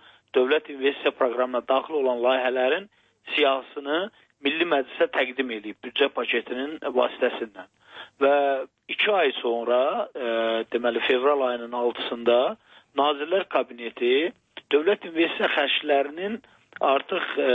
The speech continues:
icrası ilə bağlı, yəni o, ə, vəsaitlərin bölüşdürülməsi ilə bağlı sərəncam verib. Və bu iki sənəd arasında çox ciddi, deməli,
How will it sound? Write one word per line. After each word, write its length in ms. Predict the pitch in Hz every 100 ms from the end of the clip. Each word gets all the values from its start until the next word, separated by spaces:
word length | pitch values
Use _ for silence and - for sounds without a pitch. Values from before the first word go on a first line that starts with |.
| 120
icrası 560 | 147 147 135 151 - 180
ilə 220 | 147 113
bağlı, 380 | 107 104 104 117
yəni 340 | 123 123 123
o, 160 | 120 139 135
ə, 220 | - 131 120
vəsaitlərin 680 | 117 123 135 127 135 143 160
bölüşdürülməsi 800 | 143 135 - 139 139 135 127 156
ilə 140 | 131
bağlı 460 | 123 123 123 131 196 - _ _ _
sərəncam 520 | - 131 131 127 120
verib. 280 | 104 104 101 _ _ - _
Və 200 | - 151
bu 240 | 165 214 208
iki 480 | - - - 214 208 -
sənəd 440 | - 147 165 175
arasında 600 | 131 120 113 123 120 117 120 151 226 _ - - _
çox 260 | - 214 -
ciddi, 520 | - 170 - - 202
deməli, 480 | 170 151 147 160